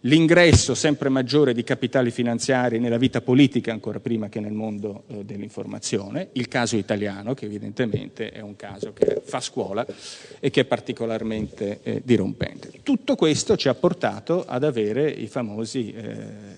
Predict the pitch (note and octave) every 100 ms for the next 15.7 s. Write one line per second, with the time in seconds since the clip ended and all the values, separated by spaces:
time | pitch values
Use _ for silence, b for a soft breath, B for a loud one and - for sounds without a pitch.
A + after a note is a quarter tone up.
0 | - - _ - A2+ - G#2+ - - B2+
1 | A2+ G#2 G2+ G#2+ G#2 G#2+ - E2+ F2 F#2+
2 | A2+ B2 A#2 - A2 - G#2 G2 F#2+ G#2
3 | - A#2 - G#2 G#2 A2 - A#2 G2+ G2
4 | - - - - - D3+ G#3+ A3+ A#2+ B2+
5 | F3+ - B B B B B B B B
6 | B B _ _ - - C3+ A2+ A2 A#2
7 | F3 D3 C#3+ E3+ A#2+ - G#2+ B2+ - A2+
8 | D3 C#3+ - A#2 G#2 - - - G#2+ G#2+
9 | D3 B2+ D3 A#2 G#2 C#3+ F#3+ A2 - -
10 | G#2+ G2+ - C3 - A#2 A#2 A#2+ C3 G#2+
11 | - G#2 - A2 A2+ G#2+ A2 A2+ B2 G#2+
12 | - G2+ A#2+ B2+ C#3+ F3+ A3 D#3+ A2+ A#2
13 | - A#2+ G#2+ A2 A#2 G#2 A2 A#2 E3 A2+
14 | G#2+ A2 A2+ - - C3+ - G2 G2+ G#2+
15 | G2 G2 - G2+ - - -